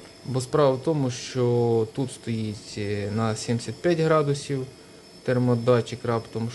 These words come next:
що і в принципі ця частина гріється однаково, що під великим навантаженням, що під мінімальним навантаженням.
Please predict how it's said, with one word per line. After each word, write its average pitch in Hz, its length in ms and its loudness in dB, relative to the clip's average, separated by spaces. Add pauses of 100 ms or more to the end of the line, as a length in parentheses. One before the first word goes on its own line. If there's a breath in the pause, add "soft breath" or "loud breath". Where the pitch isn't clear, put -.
що 110 420 2
і 110 80 -2
в 113 60 -6
принципі 117 540 -2
ця 110 180 -4
частина 113 520 -2
гріється 117 540 -2
однаково, 113 680 0
що 117 160 -6
під 117 220 -10
великим 160 480 2
навантаженням, 131 840 0
що 139 180 -2
під 113 280 -6
мінімальним 98 600 -4
навантаженням. 92 840 -12